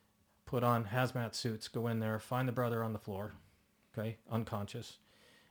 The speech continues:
And it's, uh, forty-five kilos of carfentanil. Forty-five kilos,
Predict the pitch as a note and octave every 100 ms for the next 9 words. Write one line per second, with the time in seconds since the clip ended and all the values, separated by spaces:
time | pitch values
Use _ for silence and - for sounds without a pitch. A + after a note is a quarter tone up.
0 | - A#2 A2 G#2+ - - G2+ G2+ - B2+
1 | C3 B2 C3 A2+ A2 G#2+ - - - F#3+
2 | C3 F#2 F2+ - - - _ _ _ _
3 | - A2+ - A2 C3+ A2 F2 - _ _
4 | _ _ _ _ - B2 A#2 - A2+ G#2+
5 | - - D#3+ B2+ F#2